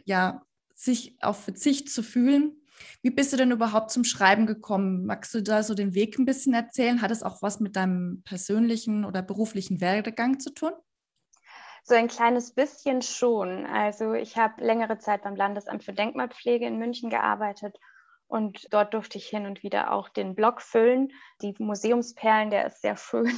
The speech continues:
Speaker 2: <laughs> genau, und kam so eigentlich erst so zum Bloggen oder zu dem, dass ich Bloggen sehr schön fand. Und als ich dort ausgeschieden bin und,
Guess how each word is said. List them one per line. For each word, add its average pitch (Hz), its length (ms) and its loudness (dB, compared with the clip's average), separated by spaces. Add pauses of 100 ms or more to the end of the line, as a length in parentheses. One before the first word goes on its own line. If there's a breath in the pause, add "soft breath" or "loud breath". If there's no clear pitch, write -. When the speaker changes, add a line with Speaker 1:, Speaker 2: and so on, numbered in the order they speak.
(140)
Speaker 2:
<laughs> 311 340 6
genau, 220 460 4
und 233 260 0 (440 loud breath)
kam 233 240 4
so 247 200 6
eigentlich 220 440 2
erst 220 300 -2
so 214 100 -2
zum 202 280 -8
Bloggen 214 480 2
oder 208 400 -4
zu - 180 -14
dem, 208 520 -6
dass 214 200 -2
ich 214 140 -10
Bloggen 226 360 2
sehr 190 160 2
schön 220 340 0
fand. 202 440 -6 (540 loud breath)
Und - 160 -2
als 214 160 2
ich 220 120 -4
dort 220 200 0
ausgeschieden 247 760 0
bin 233 440 -2
und, 208 460 -8